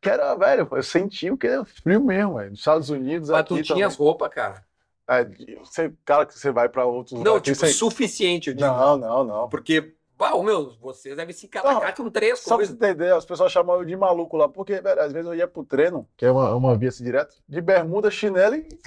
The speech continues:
Speaker 1: camisa assim.
Speaker 2: Tu ia assim pro
Speaker 1: É,
Speaker 2: treino?
Speaker 1: sim. Os caras assim, "Tá sentindo frio não?" Eu falei, "Ah, velho."
Speaker 2: Já, já
Speaker 1: É,
Speaker 2: senti muita coisa
Speaker 1: já,
Speaker 2: pior na vida, já.
Speaker 1: vou, vou indo assim mesmo. Só que, vai,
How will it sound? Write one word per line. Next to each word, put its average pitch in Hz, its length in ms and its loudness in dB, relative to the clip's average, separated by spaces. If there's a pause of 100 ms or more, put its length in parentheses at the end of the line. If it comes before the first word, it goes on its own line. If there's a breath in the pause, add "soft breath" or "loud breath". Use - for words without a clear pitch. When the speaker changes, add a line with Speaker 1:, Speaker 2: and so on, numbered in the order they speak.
Speaker 1:
camisa 302 260 2
assim. 302 140 0 (1600)
Speaker 2:
Tu 156 140 0
ia 180 120 4
assim 180 300 -6
pro 359 80 2
Speaker 1:
É, 403 160 6
Speaker 2:
treino? 381 240 4
Speaker 1:
sim. 359 100 -20
Os - 80 -18
caras 330 240 2
assim, 269 360 -2 (300 loud breath)
"Tá 185 100 2
sentindo 175 240 2
frio 160 220 4
não?" 165 80 4
Eu - 60 -2
falei, - 220 -2
"Ah, - 220 -6
velho." - 120 -20 (840)
Speaker 2:
Já, 139 260 -2
já 151 160 4
Speaker 1:
É, 147 40 4
Speaker 2:
senti 151 340 -6
muita 151 220 -4
coisa 143 200 -2
Speaker 1:
já, 294 120 0
Speaker 2:
pior 339 160 4
na 196 160 0
vida, 107 200 -6
já. - 160 -10
Speaker 1:
vou, 320 300 2
vou 165 140 4
indo 294 120 -2
assim 294 180 -4
mesmo. 226 340 -2 (440 loud breath)
Só 175 180 -4
que, - 180 -16
vai, 127 320 2